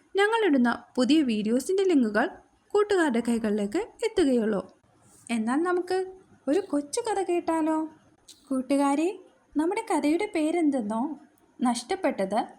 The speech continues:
നഷ്ടപ്പെട്ടത് തന്നെ. അന്നും പതിവ് പോലെ മുക്കുവൻ കടലിൽ പോയി. അന്ന് വലിയ സന്തോഷത്തിൻ്റെ ദിനമായിരുന്നു.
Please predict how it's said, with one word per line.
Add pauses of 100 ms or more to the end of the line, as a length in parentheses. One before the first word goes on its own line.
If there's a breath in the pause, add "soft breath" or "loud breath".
(360)
നഷ്ടപ്പെട്ടത്
തന്നെ. (1400)
അന്നും (500)
പതിവ്
പോലെ (380)
മുക്കുവൻ (220)
കടലിൽ
പോയി. (960)
അന്ന്
വലിയ
സന്തോഷത്തിൻ്റെ
ദിനമായിരുന്നു.